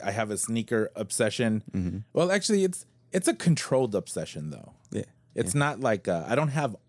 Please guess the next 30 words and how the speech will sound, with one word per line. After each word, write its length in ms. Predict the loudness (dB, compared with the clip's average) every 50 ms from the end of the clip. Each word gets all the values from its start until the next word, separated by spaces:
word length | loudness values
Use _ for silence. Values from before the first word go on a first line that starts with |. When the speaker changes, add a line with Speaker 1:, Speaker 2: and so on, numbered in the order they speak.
| _ _ _ _ _ 0
Speaker 1:
every 440 | 2 2 2 2 2 2 2 2 2
shoe. 380 | 0 -2 -2 0 2 2 2 2
I 60 | 2
don't 140 | 0 -2 -2
collect 380 | -4 0 2 2 2 0 0
Speaker 2:
Right. 100 | -2 -2
Speaker 1:
every 200 | 0 0 0 -2 -2
shoes, 240 | 0 0 2 2
although 240 | 2 2 2 2 2
we 140 | 2 2 2
were 100 | 2 2
just 260 | 2 0 0 0 0
listening 340 | -2 -2 -2 -2 -2 -2 0
to 120 | 0 -2 0
Air 140 | 0 0 0
Force 360 | 0 0 0 0 0 0 -2
Ones. 340 | -4 -2 0 0 -2 -2 -6 -10 -12 -8 -4
Speaker 2:
Mm-hmm. 200 | -4 -2 -2 -4 -6 -8 -14 -10 -2
Speaker 1:
I 60 | 2 4
don't 120 | 6 6
think 120 | 6 4 4
I 140 | 2 2 2 2
own 280 | 2 2 4 4 4
one 200 | 4 4 2 2
pair 240 | 0 0 2 2 2
of 80 | 2 0
Air 120 | 0 -2
Force 300 | -2 -4 -6 -8 -8 -8
Ones. 420 | -10 -10 -10 -12 -8 -6 -4 -4 -4
Speaker 2:
See, 260 | -2 0 2 2 0